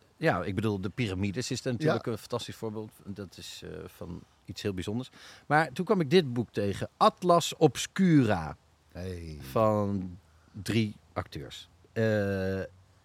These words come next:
Speaker 1: ontdek de meest curieuze en mysterieuze plekken op aarde. En dit is gewoon, eh, dit is niet, ja, je moet op, eh, Antarctica, eh,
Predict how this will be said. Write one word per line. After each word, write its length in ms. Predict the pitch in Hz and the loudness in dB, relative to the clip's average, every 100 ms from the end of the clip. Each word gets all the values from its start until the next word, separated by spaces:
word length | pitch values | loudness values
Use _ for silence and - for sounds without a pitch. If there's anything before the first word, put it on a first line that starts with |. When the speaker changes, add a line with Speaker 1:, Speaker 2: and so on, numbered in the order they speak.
| _ _ - | _ _ 2
Speaker 1:
ontdek 500 | 170 139 202 214 - | 4 6 6 4 2
de 100 | 147 | 4
meest 400 | 143 233 - - | 6 6 4 -2
curieuze 640 | 247 262 202 185 190 165 | 2 4 4 4 4 2
en 180 | 131 120 | 2 4
mysterieuze 580 | 190 - 160 160 147 120 | 4 4 0 4 4 2
plekken 320 | - 143 - | 0 0 0
op 180 | - - | -6 -2
aarde. 400 | 113 104 78 71 - - - - - | -2 0 -2 -8 -16 -20 -20 -10 -4
En 120 | 208 | -2
dit 100 | 226 | -2
is 100 | - | -4
gewoon, 440 | 185 170 160 - - _ _ _ - | 2 2 2 -4 -10 _ _ _ -4
eh, 120 | 139 135 131 127 120 - _ _ _ _ - | 0 2 2 2 -2 -10 _ _ _ _ -14
dit 220 | 113 147 | -8 -6
is 80 | - | -2
niet, 400 | 151 156 - - _ _ _ | 4 2 2 -16 _ _ _
ja, 220 | 104 120 | 0 2
je 160 | 127 123 | 4 4
moet 400 | 123 120 120 120 | 4 2 -2 -4
op, 220 | 117 - | -6 -2
eh, 120 | 120 | 0
Antarctica, 920 | 113 120 - 135 - 135 135 123 123 117 _ | 2 2 4 2 2 2 6 6 4 0 _
eh, 100 | - | -2